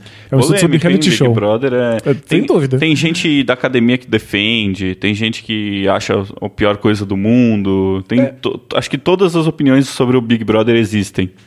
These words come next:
Speaker 1: O que eu, o que eu acho divertido é que é passível de estudo. Dá pra
Speaker 2: Uhum.
Speaker 1: você se debruçar sobre.
Speaker 2: Uhum.
Speaker 1: E,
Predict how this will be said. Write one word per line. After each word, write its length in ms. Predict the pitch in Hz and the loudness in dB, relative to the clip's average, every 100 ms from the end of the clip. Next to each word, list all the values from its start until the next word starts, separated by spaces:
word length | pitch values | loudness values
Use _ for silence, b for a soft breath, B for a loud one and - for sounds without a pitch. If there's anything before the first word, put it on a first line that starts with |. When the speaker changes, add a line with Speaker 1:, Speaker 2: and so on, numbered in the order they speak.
| B B | B B
Speaker 1:
O 60 | |
que 80 | 311 | 0
eu, 60 | 277 | 0
o 40 | |
que 120 | - 262 | 0 2
eu 60 | |
acho 160 | 262 302 | 2 0
divertido 540 | 240 214 170 - 214 226 | 0 0 0 0 0 0
é 20 | |
que 200 | - 220 | 2 0
é 160 | 190 180 | 2 0
passível 420 | 196 - 226 226 | 0 0 2 0
de 60 | 196 | -2
estudo. 420 | - 147 113 113 _ _ - | -2 -2 0 -4 _ _ -4
Dá 140 | 151 | -2
pra 100 | 196 | 0
Speaker 2:
Uhum. 80 | 190 | 0
Speaker 1:
você 120 | - | 2
se 100 | - | 2
debruçar 500 | 180 170 170 - 160 | 0 2 0 2 0
sobre. 440 | 156 143 113 117 123 - | 2 2 0 -2 -4 -2
Speaker 2:
Uhum. 340 | 110 101 92 101 B B B - | -2 0 -4 -8 B B B 0
Speaker 1:
E, 720 | 143 139 139 135 131 127 | 2 4 4 4 2 0